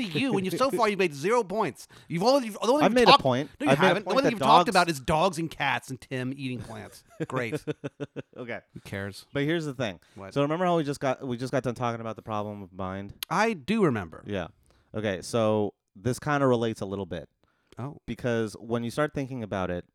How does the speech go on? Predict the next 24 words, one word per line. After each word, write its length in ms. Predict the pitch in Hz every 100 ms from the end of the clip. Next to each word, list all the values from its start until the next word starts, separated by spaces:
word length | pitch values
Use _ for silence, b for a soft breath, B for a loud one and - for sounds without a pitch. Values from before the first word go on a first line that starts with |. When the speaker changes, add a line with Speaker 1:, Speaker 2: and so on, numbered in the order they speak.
| _ _ _ _ _ _ _ -
Speaker 2:
agency 640 | 131 151 160 - 156 147 -
is 540 | 120 113 107 98 - -
something 400 | - 131 123 127
that 180 | 117 98
we 420 | 107 104 101 104
sort 260 | - - 180
of 80 | 143
understand 680 | 127 110 - 113 101 95 87 -
to 420 | 110 98 95 90 - _ _ _ _ _ 104
be 380 | 107 104 98 - _ _ _ _ _ _ _
this 200 | 104 107
aspect 420 | - 117 - 123 -
of 140 | 98
our, 260 | 101 104 104
our, 180 | 107 104 -
of 140 | 104
ourselves 640 | 110 123 - 117 107 101
and 140 | - 104
maybe 200 | 104 104
some 300 | - 113 107
higher 360 | 110 104 101 -
animals 580 | 98 95 87 82 80 _ -
Speaker 1:
Yeah. 260 | 117 104 131 _ 98
Speaker 2:
that 260 | 107 101